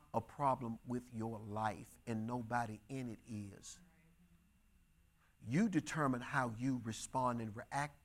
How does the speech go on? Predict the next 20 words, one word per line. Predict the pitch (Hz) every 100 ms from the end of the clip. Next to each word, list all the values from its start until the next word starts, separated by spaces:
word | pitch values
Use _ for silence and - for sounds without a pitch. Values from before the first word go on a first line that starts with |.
| -
to | 147 - -
everything. | 135 110 98 - - - - - - - - - - _ _ _ _ _ _ _ -
All | 180 220 196
we | 156 226 254
did | 151 143 147 147
is | 131 123
just | 139 151 -
saw | 185 175
how | 147 160
you | 127 151 240
reacted. | 143 120 - 190 240 247 - - - - - _ _ _ _ _ _ _ -
You | 165 233
just | 170 143
showed | - 175 165
us | 170 127
what's | 147 156
really | 120 160 170 165 156
in | 151
your | 139 202
heart. | 165 196 233 - -